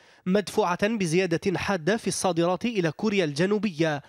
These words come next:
بنسبة مائة واثنين وثلاثين في المائة قياسا بصادرات أكتوبر، نحو ثمانمائة وتسعين ألف برميل يومياً. صادرات قطر من النفط الخام والمكثفات في ديسمبر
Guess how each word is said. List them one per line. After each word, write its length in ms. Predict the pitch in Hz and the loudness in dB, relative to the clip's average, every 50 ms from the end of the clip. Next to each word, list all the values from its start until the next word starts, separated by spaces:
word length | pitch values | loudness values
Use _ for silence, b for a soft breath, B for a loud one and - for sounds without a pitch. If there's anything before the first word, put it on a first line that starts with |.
| B B B B B B | B B B B B B
بنسبة 360 | 226 269 302 - 208 214 240 - | 0 0 0 0 -2 -2 -2 0
مائة 440 | 208 180 202 226 214 208 - 277 294 | 0 0 0 0 0 0 0 0 0
واثنين 460 | 294 277 151 - 190 202 202 180 147 | 0 0 -2 -2 0 0 2 2 2
وثلاثين 600 | 135 135 131 - 147 139 135 - - 196 208 214 | 0 0 -2 -2 -2 -2 -4 -4 -2 -2 0 0
في 160 | 202 - 294 | 0 0 0
المائة 440 | 294 269 233 - - 185 175 165 - B B B B B B B | 2 2 2 2 2 0 0 -2 -4 B B B B B B B
قياسا 500 | 330 330 339 330 - - 330 330 320 254 208 | 2 2 2 2 2 2 2 2 2 2 0
بصادرات 540 | 180 - 220 - - 180 185 196 175 - | 0 0 0 2 2 2 2 2 0 0
أكتوبر، 840 | 160 - 175 180 - - - 311 226 147 135 131 127 127 147 156 160 - - b b b b b b b b b b | -2 0 0 -2 -2 0 0 2 2 2 0 -2 -2 -2 -2 -2 -2 -4 -8 b b b b b b b b b b
نحو 380 | 233 269 339 - - 277 294 | 2 2 2 2 0 0 0
ثمانمائة 800 | 269 - 233 208 214 233 240 220 175 160 202 233 - 220 - 277 | 0 2 2 2 2 2 2 2 0 0 0 -2 -2 -2 0 0
وتسعين 720 | 277 285 240 190 175 - 190 170 - - 151 214 220 190 | 0 2 2 2 0 0 -2 -4 -4 -2 -2 0 0 0
ألف 320 | 170 - 196 202 - - | 0 0 -2 -4 -2 -2
برميل 560 | 190 160 190 190 196 190 214 220 196 202 180 160 | 0 0 2 0 0 0 0 0 0 0 2 2
يومياً. 680 | 165 190 233 262 233 190 135 123 135 135 139 120 127 - _ _ _ _ _ | 2 2 2 2 0 -2 -2 -2 -2 -2 -2 -4 -8 -10 _ _ _ _ _
صادرات 540 | - - 220 202 156 160 160 180 190 - - | -6 -2 -2 0 2 2 2 0 0 0 -2
قطر 360 | 147 - - 208 - 208 240 | -2 -2 -2 -2 -2 -2 0
من 160 | 269 269 214 | 0 0 2
النفط 360 | 160 139 139 165 165 - - 185 | 2 0 0 -2 -2 -4 -4 -4
الخام 420 | 175 151 - - 202 240 269 254 | -4 -2 -2 -2 -2 -2 0 0
والمكثفات 840 | 208 185 156 156 165 - - 180 - - 185 - - 233 220 - 185 | 0 0 0 0 -2 -2 -2 -4 -4 -6 -6 -2 -2 -2 -2 -2 -4
في 240 | 170 139 - 170 165 | -6 -6 -4 -4 -2
ديسمبر 720 | 160 202 214 - 277 233 175 135 139 131 127 135 151 160 | -2 -2 -2 0 -2 -2 -2 -2 -2 -2 0 0 0 -2